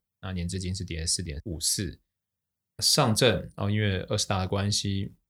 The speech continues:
呃，就是截至周一是跌一点七八，年至今跌十六点七五。香港恒生是影响最大哦，呃，周一的时候重挫嘛，所以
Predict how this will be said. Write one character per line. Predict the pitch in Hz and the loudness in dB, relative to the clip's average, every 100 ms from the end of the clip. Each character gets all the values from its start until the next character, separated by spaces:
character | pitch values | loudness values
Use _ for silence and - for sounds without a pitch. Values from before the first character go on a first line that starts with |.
| _ _ _ _ _ _ _ _ | _ _ _ _ _ _ _ _
呃， | - 95 | -4 -2
就 | 95 | 0
是 | 98 | -2
截 | 90 95 | -2 -2
至 | 104 | -2
周 | 98 95 | -2 -2
一 | 101 101 | -2 -2
是 | - | -4
跌 | - 87 82 - - | -4 -4 -6 -8 -10
一 | |
点 | 92 87 | -8 -4
七 | - 92 | -4 -4
八， | 90 92 110 - | -2 -2 -4 -6
年 | 92 | -6
至 | 92 | -4
今 | 95 90 | -6 -4
跌 | 92 | -4
十 | 92 - | -2 -2
六 | 98 92 | -2 -4
点 | 85 | -4
七 | 82 - 98 | -4 -4 -2
五。 | 85 - _ _ _ - | -4 -8 _ _ _ -6
香 | - 135 | 0 2
港 | 107 | 4
恒 | 101 | 4
生 | 107 104 | 2 2
是 | 104 | 0
影 | 101 95 | 0 0
响 | 98 90 | 0 0
最 | 101 | -2
大 | 90 98 78 | 0 0 0
哦， | 73 - _ _ _ _ - | -4 -8 _ _ _ _ -10
呃， | 92 85 85 | -6 -4 -2
周 | 101 | 0
一 | 101 | 0
的 | 95 | 0
时 | 95 | -2
候 | |
重 | 92 95 87 | -2 -2 -2
挫 | - 92 | -4 -4
嘛， | 85 - | -4 -10
所 | - 95 | -8 -6
以 | 92 85 - | -4 -4 -6